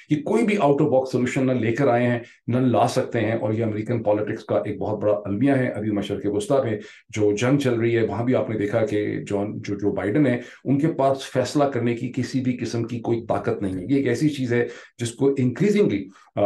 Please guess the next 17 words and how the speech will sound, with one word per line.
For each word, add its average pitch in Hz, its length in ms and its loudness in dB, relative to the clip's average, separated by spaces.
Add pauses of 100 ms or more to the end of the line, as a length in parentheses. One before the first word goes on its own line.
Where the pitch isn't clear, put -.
American 117 340 0
political 120 420 -2
circles 107 380 -2
जो 104 80 0
है, 107 100 0
वो 107 120 -2
बड़े 107 340 0
गौर 113 340 0
से 101 440 -2
देख 101 280 0
रहे 107 100 2
हैं 101 100 -2
कि 110 80 -4
नहीं, 120 280 4
उनके 98 200 -2
अंदर 98 140 -4
capacity। - 480 -6